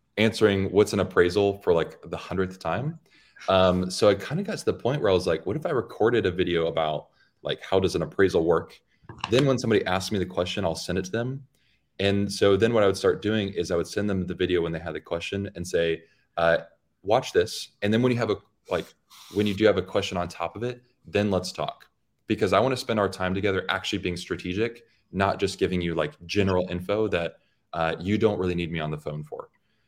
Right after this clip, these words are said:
Um, so I really just was making a library of content for my clients. And I c-, feel like I stumbled into YouTube as a platform. Um, I was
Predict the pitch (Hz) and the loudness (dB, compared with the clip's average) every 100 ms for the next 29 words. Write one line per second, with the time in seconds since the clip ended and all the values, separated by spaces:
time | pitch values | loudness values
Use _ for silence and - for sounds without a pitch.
0 | _ - 92 92 90 90 90 - 131 127 | _ -2 2 2 2 -4 -6 0 4 4
1 | 120 131 220 151 113 98 107 101 90 85 | 4 2 0 -4 -6 -4 -4 -4 -2 0
2 | 87 98 85 - 90 98 101 - 87 78 | 2 2 0 -2 -6 -4 -8 -8 -6 -6
3 | - 85 143 151 - - _ _ _ - | -6 -6 -6 -10 -16 -18 _ _ _ -4
4 | 104 104 104 107 104 98 - _ _ _ | 0 0 0 -2 -4 -6 -14 _ _ _
5 | _ - 101 127 127 - - 135 139 - | _ -2 2 2 0 -4 -6 -2 -2 -2
6 | 110 - 107 110 101 92 98 95 92 87 | -6 -4 -2 0 0 0 -4 -4 -4 -4
7 | 87 82 87 95 92 90 85 76 - _ | -4 -8 -6 -4 -4 -6 -6 -10 -16 _
8 | _ - 92 92 87 87 - 82 - 78 | _ -6 0 0 0 -6 -2 -2 -2 -8
9 | - - _ _ _ _ 87 87 85 90 | -8 -16 _ _ _ _ -2 0 0 2
10 | 101 107 95 | 2 2 -2